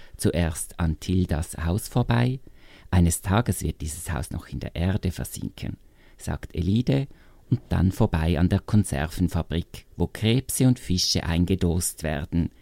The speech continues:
Hinter der Fabrik fängt der Weg an, der die Zigeunerschlucht st-, streift und den sie zur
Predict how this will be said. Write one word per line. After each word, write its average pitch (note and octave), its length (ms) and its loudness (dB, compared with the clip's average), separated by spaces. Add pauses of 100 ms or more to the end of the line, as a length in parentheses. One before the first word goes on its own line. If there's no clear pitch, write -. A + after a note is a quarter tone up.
(320)
Hinter B2 320 4
der A#2+ 140 2
Fabrik - 640 -4 (240)
fängt F2 340 0
der A2 80 4
Weg G2+ 320 2
an, F2+ 320 4 (360)
der F#2 120 2
die A2 180 -4
Zigeunerschlucht F2 1040 -2
st-, - 240 -2 (400)
streift E2+ 760 0
und C#3 420 6 (460)
den F#2 200 6
sie - 200 0
zur C3+ 320 0